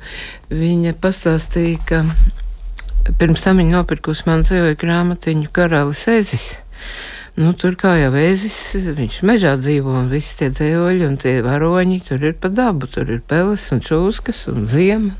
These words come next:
gadalaiki. Un, bet viņas puikam ļoti patīk mašīnītes.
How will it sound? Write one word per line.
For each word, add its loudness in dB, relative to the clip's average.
gadalaiki. 0
Un, 4
bet 0
viņas 2
puikam 2
ļoti 0
patīk -2
mašīnītes. -2